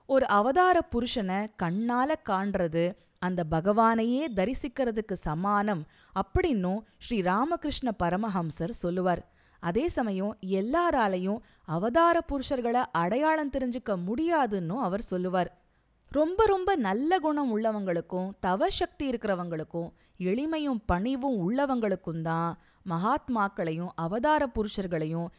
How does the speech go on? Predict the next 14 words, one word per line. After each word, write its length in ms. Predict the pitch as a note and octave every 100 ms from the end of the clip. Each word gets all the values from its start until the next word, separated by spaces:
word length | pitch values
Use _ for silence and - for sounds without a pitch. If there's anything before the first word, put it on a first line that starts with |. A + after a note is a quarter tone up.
| _ _ -
எளிதா 460 | A3 C#4+ D#4 B3+ C#4
அடையாளம் 580 | F#3 F#3 B3+ D4+ B3 F3+
கண்டுக்க 340 | E3 D#3 G3+
முடியும், 340 | A3 E3+ F3 - _ _ _
அவங்கள 440 | E3 F#3+ G3+ F#3 F3
சரணடையவும் 720 | G3 G#3 D4+ C#4+ F#3+ E3 G3
முடியும். 320 | G#3+ F3 F3 - _ _
அதனால 420 | D#3 F#3 G#3 A#3+ A#3+
கிடைக்கிற 340 | F3 G3 - E3+
புண்ணியமும் 600 | - G#3 B3 A#3+ A3+ G#3+
நன்மையும் 540 | E3 E3+ G#3 G3+ A3 F4 _ _
ரொம்பவே 680 | - A3 D4+ D#4 G3 B3 - F3
அசாதாரணமானது. 1120 | E3+ - F4 C4+ G#3 F3+ A#3+ F3+ F3+ F3 - _ _ _ -
அயோக்கியர்களுக்கும் 1000 | E3 A#3+ C4+ A3 G3+ F3+ E3+ - F3+